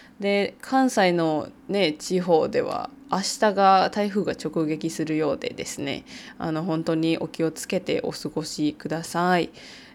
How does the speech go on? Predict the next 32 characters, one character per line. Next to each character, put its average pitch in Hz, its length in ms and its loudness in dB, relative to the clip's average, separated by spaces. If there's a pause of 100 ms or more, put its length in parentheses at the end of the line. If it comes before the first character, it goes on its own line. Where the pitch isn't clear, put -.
(140)
で、 175 420 2 (520)
そ 196 180 -4
う 175 40 -2
で 165 100 2
す 165 120 -6
ね、 170 220 -4
ま 175 140 -4
あ、 - 40 -2
一 185 160 -4 (100)
方 269 180 6
で 165 100 6
こ 170 160 0
ち 196 160 0
ら 240 140 6
は 180 140 6
大 190 220 2
変 196 500 0 (360)
過 208 80 -2
ご 214 140 0
し 220 180 -2
や 220 100 4
す 220 200 0
く、 165 340 2 (160)
<laughs> - 160 -14
あ - 20 -8
の、 165 240 -6 (440)
ま 185 120 -4
あ、 - 20 -4
今 214 280 2
日 - 20 0
も 175 320 0
朝、 196 520 -2